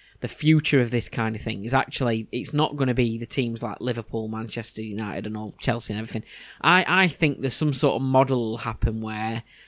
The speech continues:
there's some sort of, like, system where they start their own teams, these big executives or these big people with the money and the, the driving force behind all of this, with them, with the cash for it. The football club owners might start their own teams and kinda, like, have a,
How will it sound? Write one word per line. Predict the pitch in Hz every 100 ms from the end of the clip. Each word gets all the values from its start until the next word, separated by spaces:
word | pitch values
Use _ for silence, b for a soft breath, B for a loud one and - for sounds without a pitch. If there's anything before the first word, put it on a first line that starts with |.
| b
there's | 123 120
some | - 135
sort | 127 131
of, | 117 123
like, | 120 117 - - _ -
system | - 139 - - 123 120
where | 113 110 113 120 _ _ _
they | 151 143
start | - - 165 147
their | 135
own | 143 139
teams, | - 117 110 110
these | 127 120
big | - 139
executives | 131 120 127 120 - - 120 117 123
or | 107
these | 113 117
big | - 120
people | - 123 120 120
with | 120
the | 120
money | 120 120 113
and | 113 113
the, | 113 107 98
the |
driving | 117 127 120 117 117
force | - 113 110
behind | - 117 113
all | 107 104
of | 101
this, | 104 120 127
with | 113
them, | 113
with | 113
the | 113
cash | - 120 -
for | -
it. | 113
The | 113 113 b b
football | - 139 131
club | - 127
owners | 123 120 117
might | 135 156
start | - 139 113
their | 131
own | 123 120
teams | - 127 117
and | 113
kinda, | - 147 135
like, | 127 117
have | 131
a, | 123